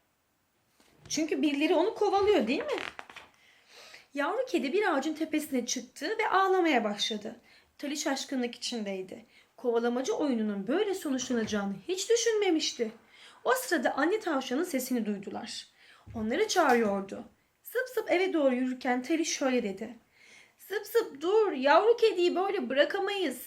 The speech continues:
Baksana bizim yüzümüzden çok korktu. Hem ağaçtan inemiyor hem de ağlıyor bu küçücük kedi. Ne yapsak ki?" "İyisi mi olanları anne babama anlatalım," dedi. Çünkü bakın yavru kedi ağaçta kalmış çocuklar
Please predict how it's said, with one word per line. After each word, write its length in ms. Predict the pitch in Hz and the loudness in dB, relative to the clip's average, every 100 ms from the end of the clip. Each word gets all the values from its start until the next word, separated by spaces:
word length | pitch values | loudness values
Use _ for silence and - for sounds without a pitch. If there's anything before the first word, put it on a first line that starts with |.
| - _ 262 | -20 _ -2
Baksana 520 | 349 403 508 480 330 | 0 0 -2 0 0
bizim 280 | 381 480 466 | 0 2 0
yüzümüzden 600 | 349 370 370 294 285 285 | -2 -2 0 0 0 -2
çok 240 | - - | -8 -8
korktu. 640 | - - - - 277 220 - - - | 2 4 4 -2 -8 -8 -8 -20 -8
Hem 160 | - 494 494 | -4 -2 0
ağaçtan 360 | 427 427 392 381 | -2 0 -2 0
inemiyor 640 | 415 453 403 370 370 427 | 2 2 2 2 2 2
hem 240 | 440 453 403 | 0 2 2
de 80 | - | 4
ağlıyor 720 | 359 403 427 427 427 392 269 | 6 6 6 4 2 2 0
bu 100 | 269 | -4
küçücük 440 | 277 302 269 285 | -10 -8 -6 -8
kedi. 400 | - 240 240 240 - - _ - | -8 -2 0 -2 -6 -20 _ -6
Ne 60 | |
yapsak 600 | 523 554 - - 294 294 | -4 -4 -6 -6 -6 -8
ki?" 260 | - 233 233 - _ _ - | -8 -8 -8 -16 _ _ -8
"İyisi 360 | 254 254 - | -6 -6 -6
mi 100 | 539 | -2
olanları 540 | 427 285 277 269 277 262 | 0 2 2 2 0 2
anne 280 | 269 285 | 2 2
babama 280 | 269 269 285 | 2 2 2
anlatalım," 680 | 285 262 240 254 240 226 220 | 4 2 0 0 0 2 0
dedi. 360 | 220 214 220 - _ _ _ _ _ _ _ _ _ _ _ _ _ _ _ _ | 0 0 -2 -6 _ _ _ _ _ _ _ _ _ _ _ _ _ _ _ _
Çünkü 360 | - 311 262 254 | -10 -10 -6 0
bakın 600 | 269 269 294 277 311 381 | 0 2 0 2 2 2
yavru 340 | 349 302 302 | 2 4 2
kedi 240 | 311 294 311 | 0 2 2
ağaçta 460 | 302 320 - 339 | 2 0 0 -4
kalmış 420 | 339 285 254 254 - | 0 0 0 -2 -4
çocuklar 1040 | 254 262 - 247 247 247 294 427 - | -8 -8 0 6 8 8 6 2 -2